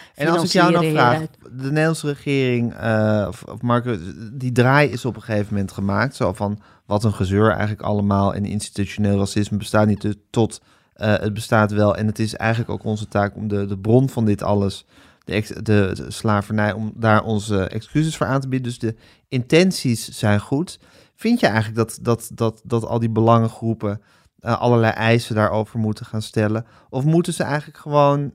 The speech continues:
Speaker 2: zeggen van, "Nou, ga ze maar maken, die excuses, of aanbieden. En dan, eh,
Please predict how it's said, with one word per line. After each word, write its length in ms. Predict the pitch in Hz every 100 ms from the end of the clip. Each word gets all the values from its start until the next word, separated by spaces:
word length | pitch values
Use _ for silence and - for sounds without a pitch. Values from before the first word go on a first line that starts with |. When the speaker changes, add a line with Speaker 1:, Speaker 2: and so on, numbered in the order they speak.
| _
Speaker 2:
zeggen 300 | 139 139 127
van, 100 | 139
"Nou, 140 | 151 -
ga 260 | - 147 151
ze 140 | 143
maar 140 | 123
maken, 340 | 120 135 180 180
die 140 | 165
excuses, 640 | 165 - 165 165 160 160
of 100 | -
aanbieden. 560 | - 131 147 156 147 156 - _ _ _ -
En 220 | 135 139
dan, 400 | 139 139 139 -
eh, 680 | - 123 120 113 113 113 113